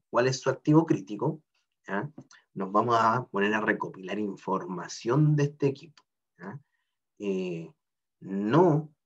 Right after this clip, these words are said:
no hay que crear la rueda, muchacho, aquí. No,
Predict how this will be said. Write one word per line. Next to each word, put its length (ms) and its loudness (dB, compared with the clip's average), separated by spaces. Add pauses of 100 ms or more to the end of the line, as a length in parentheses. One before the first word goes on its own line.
(680)
no 320 -2
hay 120 2
que 160 -2
crear 280 -2
la 160 0
rueda, 300 -2
muchacho, 400 -4
aquí. 380 -6
No, 340 -8